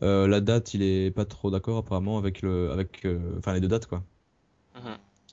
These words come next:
Speaker 1: Euh, pff, après, il y a quoi encore ? Il y a énormément de choses, hein, il dit vraiment énormément de choses.
Speaker 2: Ah ouais, je m'attendais pas si haut commentaire, en fait.
Speaker 1: Il parle des soixante F P S de, du jeu.
Speaker 2: Mhm.
Speaker 1: Enfin, je sais pas, enfin, il parle, il dit que c'est, c'est drôle de, de comparer soixante et trente F P S à chaque fois, enfin bref.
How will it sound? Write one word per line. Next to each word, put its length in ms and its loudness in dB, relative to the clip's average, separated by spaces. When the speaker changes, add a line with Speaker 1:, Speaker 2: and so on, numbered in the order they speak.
Speaker 1:
Euh, 60 -8
pff, 260 -12
après, 220 -2
il 20 2
y 40 2
a 40 0
quoi 160 -4
encore ? 280 -2
Il 40 2
y 40 6
a 100 -2
énormément 340 4
de 60 -2
choses, 200 0
hein, 140 0
il 60 0
dit 120 -2
vraiment 260 -2
énormément 360 -2
de 60 -6
choses. 360 -2
Speaker 2:
Ah 100 -2
ouais, 80 0
je 60 -6
m'attendais 260 -10
pas 120 -12
si 140 -16
haut 60 -10
commentaire, 420 -14
en 40 -20
fait. 120 -20
Speaker 1:
Il 100 -4
parle 280 2
des 80 4
soixante 460 0
F 120 -6
P 140 2
S 280 4
de, 340 0
du 160 -4
jeu. 300 0
Speaker 2:
Mhm. 320 -18
Speaker 1:
Enfin, 160 -4
je 60 -4
sais 100 0
pas, 80 0
enfin, 360 -2
il 120 0
parle, 420 2
il 40 -2
dit 160 -4
que 260 2
c'est, 360 0
c'est 140 -6
drôle 280 2
de, 560 -2
de 120 -6
comparer 400 -2
soixante 260 -6
et 20 -20
trente 220 -8
F 100 -8
P 100 0
S 80 -2
à 40 -6
chaque 140 -4
fois, 180 0
enfin 160 -4
bref. 280 -4